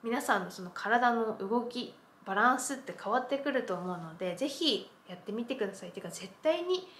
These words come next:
生活習慣病が本当に車椅子の人たちにとって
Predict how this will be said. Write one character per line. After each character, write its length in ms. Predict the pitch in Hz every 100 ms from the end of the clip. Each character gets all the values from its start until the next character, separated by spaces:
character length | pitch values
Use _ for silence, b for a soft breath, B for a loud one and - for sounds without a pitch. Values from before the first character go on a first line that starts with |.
| B B B -
生 180 | - 190
活 380 | - - - -
習 140 | 285
慣 360 | 294 285 285 277
病 400 | 277 277 269 269
が 160 | 320
本 200 | 254 233
当 60 | 233
に 100 | 226
車 260 | 247 247
椅 80 | 262
子 120 | 285
の 80 | 208
人 160 | 202 226
た 100 | 208
ち 300 | 202 196 190
に 120 | 185
と 140 | 185
っ 20 | 240
て 680 | - - 202 202 180 -